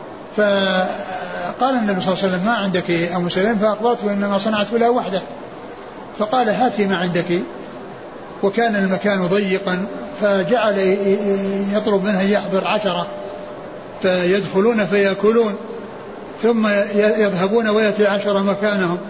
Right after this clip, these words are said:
حتى أكلوا جميعا من هذه الخبزة الواحدة، وكانوا ثمانين، وكانوا ثمانين، وهذا ببركة دعاء النبي صلى الله عليه وسلم و-، و-، وهذا من دلائل نبوته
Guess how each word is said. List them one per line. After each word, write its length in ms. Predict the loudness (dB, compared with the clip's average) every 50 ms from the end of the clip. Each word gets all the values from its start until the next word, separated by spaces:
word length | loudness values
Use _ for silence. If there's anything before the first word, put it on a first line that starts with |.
| -12 -14 -14 -14 -14 -14 -14 -14 -14 -14 -16 -16 -14 -8
حتى 380 | -2 -2 -2 -2 0 -2 -2 -2 -4 -12 -6 -4
أكلوا 360 | -4 0 0 2 4 4 4
جميعا 420 | 4 2 0 0 0 0 0 0
من 200 | 0 -2 -2 -2 0 0
هذه 260 | 0 2 2 2 0
الخبزة 440 | 2 0 0 2 2 0 0 2 2
الواحدة، 460 | 2 2 2 0 0 0 2 2 0 0 -6 -12 -14 -14 -14 -14 -14 -14 -14 -16 -16 -16 -16 -16 -12 -2 -2
وكانوا 400 | -2 0 2 0 2 2 2 0
ثمانين، 560 | 0 0 0 0 0 0 0 0 0 0 -2 -6 -10 -14 -14 -14 -16 -16 -16 -16 -16 -16 -16 -16 -16 -16 -16 -16 -16 -16 -14 -10 -6
وكانوا 400 | -6 -4 -2 0 0 0 0 0
ثمانين، 420 | 0 0 0 0 0 0 0 2 2
وهذا 340 | 2 2 2 2 2 2 2
ببركة 720 | 0 2 2 2 2 2 2 0 -2 -2 0 0 0 0 0 0
دعاء 260 | 0 2 2 2 0 -2
النبي 240 | -2 -2 -2 -2
صلى 160 | -2 0 0 0
الله 160 | 0 0 0
عليه 100 | 0 0
وسلم 200 | 0 -2 -4 -4 -10 -14 -16 -16 -16 -16 -16 -14 -14 -14 -14 -16 -16 -8 -2
و-، 80 | 0 0 2 2 2 0 2 2 2 2 2 2 0 -2 -4 -6 -6 -4 0 0
و-، 220 | 0 0 2 0
وهذا 320 | 0 0 0 0 0 -2
من 140 | -2 -2 0
دلائل 500 | 0 0 2 2 2 2 2 0 2 0
نبوته 480 | 0 2 2 4 4 2 2 0 -2